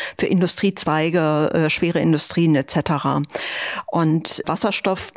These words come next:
birgt die Gefahr, wieder in eine Abhängigkeit zu geraten, weil das ist ja jetzt durch die Presse gegangen, dass wir Partner in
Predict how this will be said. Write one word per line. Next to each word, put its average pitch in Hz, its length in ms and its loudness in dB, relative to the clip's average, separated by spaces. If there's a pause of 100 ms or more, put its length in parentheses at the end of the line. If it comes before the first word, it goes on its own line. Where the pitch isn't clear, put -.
birgt 196 420 0
die 196 100 2
Gefahr, 175 560 0
wieder 214 340 2
in 175 180 0
eine 165 540 2
Abhängigkeit 180 600 0
zu 190 140 0
geraten, 202 600 2
weil 180 160 0
das - 320 -2
ist - 200 -2
ja 180 80 4
jetzt 170 340 -2
durch 170 120 0
die - 80 -2
Presse - 300 -2
gegangen, 208 480 2
dass 185 220 0
wir 185 60 0
Partner 170 520 0
in 165 320 4